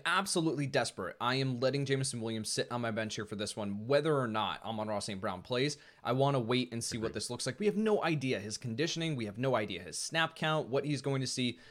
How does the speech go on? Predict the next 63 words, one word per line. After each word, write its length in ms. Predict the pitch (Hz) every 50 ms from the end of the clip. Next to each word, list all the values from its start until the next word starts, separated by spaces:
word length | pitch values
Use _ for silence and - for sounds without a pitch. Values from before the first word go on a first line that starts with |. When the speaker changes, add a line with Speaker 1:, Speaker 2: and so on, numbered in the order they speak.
| - -
Speaker 2:
His 100 | - 147
Speaker 1:
here 100 | 156 156
Speaker 2:
health? 120 | 156 165 202
Speaker 1:
in 40 | 233
this 180 | 131 127 - -
game. 120 | 135 127
Speaker 2:
He 40 | 147 175
was 100 | 185 170
hurt, 260 | 202 226 247 196 -
too. 240 | 208 240 262 226 160 175 180 156 135
<laughs> 20 | 131
Speaker 1:
Right. 340 | 147 131 151 156 123 90 - - -
We 220 | - 135 139 151 143
have, 160 | 127 110 107 - -
uh, 100 | - 131 113 127
we 100 | 143 135
have 100 | 127 127
no 400 | 139 139 143 151 156 156 160 160
clue 240 | - - 160 147
what 160 | 139 135 131 131
to 100 | - 131
expect 360 | 123 - - - 117 107 -
here. 100 | 127 113
Josh 320 | 110 - 165 165 180 - -
Reynolds, 280 | 147 139 147 147 - - -
I'm 100 | 135 131
a 60 | 127
little 300 | 120 113 120 135 139 143
bit 160 | 143 156 147 147
more 320 | 156 156 156 160 - - - -
interested 500 | 151 165 156 170 156 - - 160 139 -
in 200 | 147 160 170 185 - - - - - - _
if 160 | 131 139 143
Amon-Ra 340 | 135 143 147 147 143 147 143
Saint 180 | 135 135 151 131 123
Brown 180 | 139 135 135
misses, 260 | 139 135 135 143 135 -
I 80 | - 123
would 100 | 117 -
probably 240 | - 131 113 123 117
rank 260 | 107 113 113 110 -
him 120 | 127 110
around 420 | 98 104 104 104 110 104 113 107 98
wide 180 | 107 104 98
receiver 320 | 101 104 - 117 101 104 98
thirty-six, 1040 | - - 117 110 110 113 117 113 107 107 101 - - - - - 131 131 131 - -
thirty-seven 560 | - 123 113 113 107 - - 123 120 127 135
here, 140 | 139 135 139 127
just 200 | - 143 139 -
because 300 | 127 - 123 113 107 98
we've 140 | 127 139 139
seen 220 | - - 165 151
it. 100 | 165 170 - - - _ -
Speaker 2:
Yeah. 60 | -
Speaker 1:
We 80 | 135 139
have 160 | 139 139 139
seen 200 | - 135 131 127
it 60 | 113
here 180 | 123 123 123 117
so 200 | 101 - 131 120
far 160 | - 123 120
this 160 | 117 120 113 -
season, 240 | 165 170 156 160